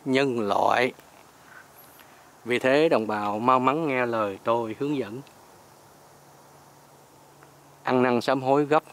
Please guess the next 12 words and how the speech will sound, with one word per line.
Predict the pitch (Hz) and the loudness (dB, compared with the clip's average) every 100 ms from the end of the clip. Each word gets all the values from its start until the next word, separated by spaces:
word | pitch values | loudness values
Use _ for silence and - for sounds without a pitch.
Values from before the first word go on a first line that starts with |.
| - - | -14 -2
lập | 107 - - | 0 0 0
công | 127 117 | 0 2
chuộc | - 104 - | -4 -8 -2
tội | 98 104 110 - - - - - - - - - - - | 0 0 -2 -8 -20 -20 -20 -20 -20 -20 -20 -20 -20 -6
bằng | 117 104 92 | -4 -2 -2
cách | 127 135 | -4 0
là | 117 98 90 | -2 -2 -8
phụ | - 101 131 | -6 -6 -4
giúp | 156 - | -6 0
tôi, | 123 120 113 113 - - - - | 2 2 -2 -8 -20 -20 -20 -14
phụ | - 98 117 | -10 -8 -8
giúp | 147 | -10